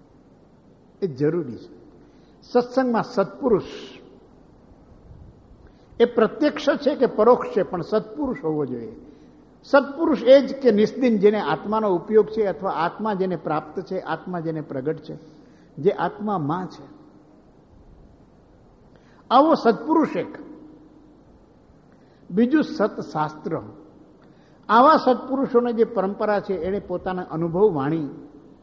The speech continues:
એ જેમાં પ્રકાશી છે અને સિદ્ધાંતના બાંધા જેમાં મૂક્યા છે અને જીવને એ સિદ્ધાંત પ્રમાણે ચારિત્રના બાંધા જેમાં આપ્યા છે, આચરણનો માર્ગ આપ્યો છે,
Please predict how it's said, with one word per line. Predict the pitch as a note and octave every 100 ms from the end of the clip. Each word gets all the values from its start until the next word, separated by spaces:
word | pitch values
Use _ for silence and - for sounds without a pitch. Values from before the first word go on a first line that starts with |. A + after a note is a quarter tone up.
| - - - - _ -
એ | G3+
જેમાં | C3 E3 F#3 F3
પ્રકાશી | D#3 C3 D#3+ E3+ F#3+
છે | D#3 D#3+ D3 - - - - - - - -
અને | G#3+ B3 F3
સિદ્ધાંતના | - G3 D#3 G3 B3 B3 C4 A3
બાંધા | E3+ F3 F#3+ B3
જેમાં | G#3+ G#3+ G#3 F#3
મૂક્યા | E3 G3+ F#3+
છે | E3 E3+ C#3+ - - - - - - - - - _ -
અને | C4 D4
જીવને | E3+ A3 C4 C#4 D4+
એ | D4+ C#4
સિદ્ધાંત | - A3+ F3 A#3 D4 D4+
પ્રમાણે | A#3 A3 A3+ C4+
ચારિત્રના | F3+ G#3 A3 C4+ C#4+ D4 C#4+
બાંધા | A#3 A#3+ A#3 A#3
જેમાં | G3+ G#3+ F#3+ E3+
આપ્યા | - E3+ D#3
છે, | C#3+ C3 - - - - _ _ -
આચરણનો | E3+ - G#3+ A3 G#3
માર્ગ | D#3 C3+ E3+ F#3+
આપ્યો | C#3+ - D3+ C#3+
છે, | -